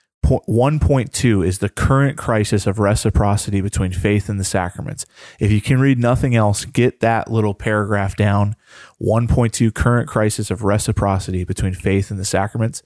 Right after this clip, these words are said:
But try to make your way through, uh, both one and two there and, and see what you think about it, 'cause we're gonna get into that next week and discuss this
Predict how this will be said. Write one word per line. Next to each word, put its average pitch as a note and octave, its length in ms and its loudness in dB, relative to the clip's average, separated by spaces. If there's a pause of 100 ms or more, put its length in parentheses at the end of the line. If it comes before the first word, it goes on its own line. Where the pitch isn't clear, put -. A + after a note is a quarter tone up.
(380)
But C3 120 0
try G#3 200 0
to E3 240 4
make C3 280 0
your C3 80 2
way B2 180 4
through, G#2+ 600 0
uh, F#2+ 240 -2
both G2+ 340 0
one G#2+ 240 0
and G2+ 180 -4
two G2 220 0
there F2+ 300 0
and, F2+ 180 -6 (380)
and G#2 160 0
see A#2 160 2
what G2+ 100 4
you F#2+ 100 2
think G#2 220 -2
about F#2 200 0
it, F#2 60 -6
'cause G#2 140 -2
we're A2+ 100 0
gonna A2 200 2
get A2 160 0
into G#2+ 240 0
that F#2+ 240 0
next G2 260 -4
week G2 300 0
and F#2+ 100 -6
discuss F#2 460 -4
this - 360 -4